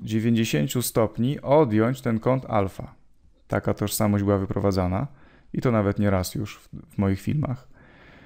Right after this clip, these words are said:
No i teraz, jeżeli za kąt alfa ja wstawię kąt dziewięćdziesiąt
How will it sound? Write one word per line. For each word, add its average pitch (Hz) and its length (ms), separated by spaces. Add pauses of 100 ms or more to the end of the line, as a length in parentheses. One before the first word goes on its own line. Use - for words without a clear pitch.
(240)
No 110 100
i 123 60
teraz, 143 400
jeżeli 147 300
za 143 140
kąt 160 260
alfa 113 480
ja 110 120
wstawię 117 420
kąt 107 260
dziewięćdziesiąt 107 840